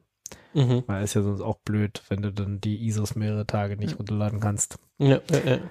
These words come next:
Speaker 2: Wenn man ganz genau weiß, dass es ein neues Ubuntu gibt. Ja. Ansonsten neues App Center haben sie Tiling verbessert.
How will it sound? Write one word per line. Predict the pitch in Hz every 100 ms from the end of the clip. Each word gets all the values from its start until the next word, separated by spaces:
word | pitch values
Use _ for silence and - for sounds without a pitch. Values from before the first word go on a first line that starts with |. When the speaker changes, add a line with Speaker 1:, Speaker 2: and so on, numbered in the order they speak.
| - _
Speaker 2:
Wenn | 107
man | 104
ganz | 101 107 -
genau | 110 104
weiß, | 104 107 -
dass | 117 104
es | 104
ein |
neues | 104 104
Ubuntu | 110 101 104 107
gibt. | 104 - - - - _ _
Ja. | 107 101 - - - - -
Ansonsten | 123 123 127 - 131 127 139 131
neues | 131 135 - - - - -
App | 147 -
Center | 143 135 135 131 127 127 - _ -
haben | - 123 123
sie | 117 120 117 113 - _ _ _ _ _ _
Tiling | - 127 123 113
verbessert. | 110 117 113 107 113 104 -